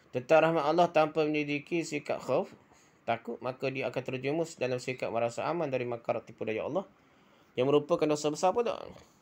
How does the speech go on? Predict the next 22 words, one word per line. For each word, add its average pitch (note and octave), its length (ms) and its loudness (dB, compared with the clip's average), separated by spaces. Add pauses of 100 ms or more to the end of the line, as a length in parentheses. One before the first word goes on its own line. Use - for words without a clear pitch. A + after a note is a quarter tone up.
(560)
Seseorang D#3+ 400 4
yang G#3 160 6
hanya G3 160 4
perhatikan F3+ 480 2
dalil D#3 240 4
tentang C#3+ 320 2
rahmat C3 240 0
Allah F#3 240 0
dan C#3+ 160 -2
mengesampingkan C3 880 0
rasa B2+ 240 -4
khauf C#3 240 0
padanya, A#2+ 320 -4 (800)
maka - 240 0
dia C#3+ 160 0
pasti C3+ 320 -2
akan A#2+ 240 -2
tenggelam B2+ 320 -4
dalam B2+ 240 -6
maksiat A2+ 320 -4
dosa B2 320 -2
pula. - 240 -6